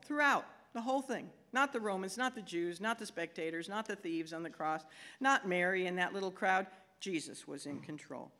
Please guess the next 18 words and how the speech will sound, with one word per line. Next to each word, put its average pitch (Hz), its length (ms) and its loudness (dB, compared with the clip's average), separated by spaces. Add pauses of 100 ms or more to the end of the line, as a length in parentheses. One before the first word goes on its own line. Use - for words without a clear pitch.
(480)
The 180 100 2
fifth 311 600 0
cross 214 320 0
saying 143 460 -4 (340)
is 175 240 2
the 170 160 2
only 269 340 4
time, 156 460 -2 (680)
only 277 320 6
time 139 380 -4 (200)
that 180 180 -2
the 175 80 -4
Lord 196 440 2 (1120)
made 185 380 4
any 262 320 4
comment 196 580 2
at 170 160 -2
all 156 380 2